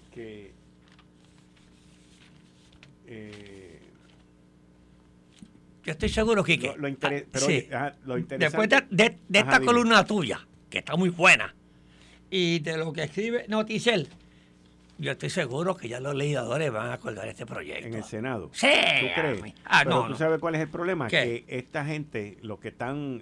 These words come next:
Speaker 1: el, el, el, el que está promulgando esto, el que está empujando esto,
Speaker 2: Sí.
Speaker 1: en unas declaraciones que él hizo en el periódico El Nuevo Día,
Speaker 2: Ajá.
Speaker 1: que yo las tengo,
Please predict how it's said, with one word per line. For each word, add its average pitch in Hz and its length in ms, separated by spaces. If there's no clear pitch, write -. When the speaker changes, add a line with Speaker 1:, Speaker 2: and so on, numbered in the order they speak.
Speaker 1:
el, 104 260
el, 104 480
el, 107 120
el 104 140
que - 100
está 117 260
promulgando 135 680
esto, 127 180
el - 60
que 101 60
está - 140
empujando 131 520
esto, 135 200
Speaker 2:
Sí. 139 280
Speaker 1:
en 107 140
unas 131 180
declaraciones 147 640
que 120 160
él 127 60
hizo 135 180
en 147 80
el 117 80
periódico 123 420
El 113 80
Nuevo 117 260
Día, 95 380
Speaker 2:
Ajá. 117 240
Speaker 1:
que 90 80
yo 85 100
las 117 160
tengo, 95 340